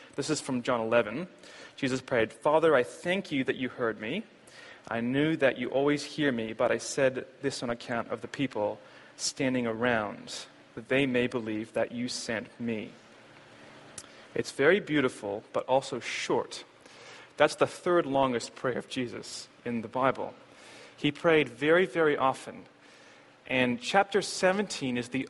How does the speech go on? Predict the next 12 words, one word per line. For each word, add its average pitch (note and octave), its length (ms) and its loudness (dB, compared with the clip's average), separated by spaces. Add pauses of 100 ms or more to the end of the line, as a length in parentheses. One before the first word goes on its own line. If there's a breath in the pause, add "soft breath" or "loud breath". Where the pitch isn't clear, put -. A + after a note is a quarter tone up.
only F3+ 340 2
one D3+ 300 0
we B2+ 120 -2
have A#2 540 -2
that's - 340 -2
long B2+ 340 0
at A2 140 -4
all. A#2 360 0 (3250 loud breath)
And B2+ 240 4
in A3 220 4
it, - 500 -2 (140)
Jesus F#3+ 360 2